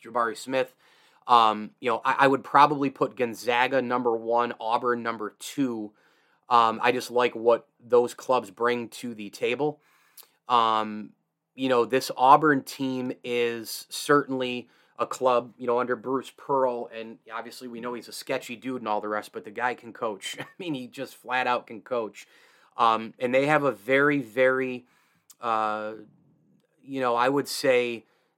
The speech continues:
uh, veteran-laden team as well. Um, and I think Auburn, Auburn's a real threat, you know, to, to go to the Final Four and to win it all. Um,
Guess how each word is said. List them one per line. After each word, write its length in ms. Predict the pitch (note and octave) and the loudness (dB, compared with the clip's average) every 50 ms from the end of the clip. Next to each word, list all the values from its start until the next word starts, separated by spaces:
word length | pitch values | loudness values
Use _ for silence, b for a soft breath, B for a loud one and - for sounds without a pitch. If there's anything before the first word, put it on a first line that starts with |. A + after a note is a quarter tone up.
| _ | _
uh, 200 | - A#2+ A#2+ A2+ | -8 -6 -6 -6
veteran-laden 920 | G#2+ G#2+ G#2 B2+ C3 C3+ D3 C#3 C3+ B2+ B2 B2 C3 C3+ C3+ B2+ B2 A#2+ A2 | -6 0 2 4 4 6 4 4 2 2 2 0 0 0 0 -2 -4 -8 -10
team 360 | - - - C#3+ C#3+ C3+ A#2+ | -10 -8 -4 -4 -2 -2 -4
as 100 | A2+ G2+ | -6 -8
well. 420 | G#2+ A2+ B2+ C3 A#2+ G2+ F2 - _ _ _ _ _ _ _ _ _ _ | -4 0 0 2 2 0 -2 -8 _ _ _ _ _ _ _ _ _ _
Um, 600 | A#2 A#2 A2+ A2 A2 G#2+ G#2+ G#2+ G#2 G2+ G2 F#2+ _ _ _ _ _ _ _ _ _ _ - - - | -2 -2 0 0 0 0 -2 -2 -6 -12 -14 -18 _ _ _ _ _ _ _ _ _ _ -18 -12 -8
and 120 | C3 B2 B2 | -2 0 2
I 140 | B2+ C3+ | 2 2
think 240 | C3 - E3 D3+ C#3 | 2 0 0 0 2
Auburn, 640 | C3 B2+ C#3+ D3+ D3 C3 B2+ A#2+ A#2 A#2 A2+ A2 - - _ _ - - | 6 8 8 8 8 6 2 0 -2 -2 -6 -12 -16 -18 _ _ -8 0
Auburn's 380 | B2+ C3 D3 D3+ D#3 C#3+ - | 2 2 4 4 2 2 0
a 40 | C3 | -2
real 220 | B2 C#3 C#3+ C3+ B2+ | -2 0 0 0 0
threat, 380 | - - C#3+ D3+ B2+ - - _ _ _ - | -2 -2 0 0 0 -2 -4 _ _ _ -14
you 80 | A#2+ | -10
know, 140 | A#2 A#2+ A#2 | -8 -6 -6
to, 160 | A2 - A#2+ G#2+ G#2 _ _ | -8 -10 -16 -18 -20 _ _
to 80 | - | -4
go 160 | A2+ B2+ C3 | 2 2 4
to 60 | C3 B2 | 4 2
the 60 | B2 | 0
Final 300 | - - C3 C3 C3 B2 | -2 0 0 0 0 -2
Four 280 | - - C3+ C3 C3 | -4 -2 0 2 2
and 60 | B2+ A2+ | 2 0
to 40 | A2 | -2
win 160 | A2+ B2 A#2+ | -4 -2 -2
it 60 | A2+ | 0
all. 280 | A#2+ B2 A2+ - - _ _ _ _ _ _ _ _ _ _ _ _ _ | 0 -2 -2 -4 -8 _ _ _ _ _ _ _ _ _ _ _ _ _
Um, 600 | - A#2 A2+ A2+ A2 A2 G#2+ G#2 G#2 G#2 G#2 - | -2 0 2 2 2 2 0 -2 -4 -10 -16 -18